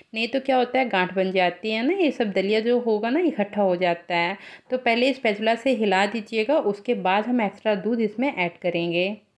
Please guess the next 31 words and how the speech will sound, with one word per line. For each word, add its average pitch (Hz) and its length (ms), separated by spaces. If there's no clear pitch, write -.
तो 294 60
दूध 254 300
की 320 120
मात्रा 269 440
अपने 226 280
हिसाब 240 340
से 269 140
कम 214 260
या 226 100
ज़्यादा 202 360
कर 220 220
सकते 233 380
हैं। 254 140
मैं 233 200
यहाँ 262 240
पर 247 180
चार 202 300
कप 214 180
दूध 214 280
ऐड 220 200
कर 226 200
रही 233 200
हूँ 269 260
और 196 180
अच्छे 190 320
से 285 140
इसे 269 200
मिक्स 220 300
कर 165 220
रही 170 200
हूँ। 185 300